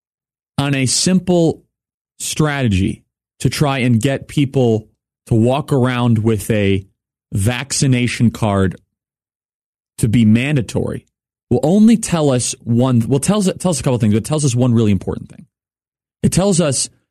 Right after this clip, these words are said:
that they are prepared to have someone ask you whether or not you're being vaccinated. You see, the only reason why they would be floating the idea of having a vaccination card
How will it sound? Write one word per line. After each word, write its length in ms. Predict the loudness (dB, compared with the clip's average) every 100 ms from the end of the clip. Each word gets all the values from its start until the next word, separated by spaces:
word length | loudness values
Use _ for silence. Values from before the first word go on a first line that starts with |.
| _
that 380 | -4 -4 -6 -10 _ _ _ _
they 160 | -2 -2
are 100 | -2
prepared 640 | -2 0 0 2 0 -2
to 80 | -4
have 280 | -4 -4
someone 440 | -2 2 2 2 -4 _
ask 400 | -8 -6 -6 0
you 300 | 0 0 -8 _ _
whether 220 | -2 0 2
or 40 |
not 160 | 0 0
you're 140 | 0
being 220 | 2 2
vaccinated. 680 | 0 -2 -4 -8 -10 -10 -20 _ _ _ _ _ _
You 100 | -2
see, 340 | 0 0 -2 -8 _ _ _ _
the 100 | -4
only 320 | 0 4 6 6
reason 600 | 4 4 4 4 2 0
why 360 | -2 -2 0 0
they 140 | 2
would 180 | 2 2
be 340 | 2 2 0 _ _ _
floating 480 | -2 0 2 4 4
the 140 | 2
idea 460 | 0 2 4 4 2
of 500 | 0 0 2 0 -6 _ _ _ _
having 280 | -2 0 2
a 60 |
vaccination 800 | 0 -2 -4 0 2 2 0 -2
card 380 | -4 -14 -16 -18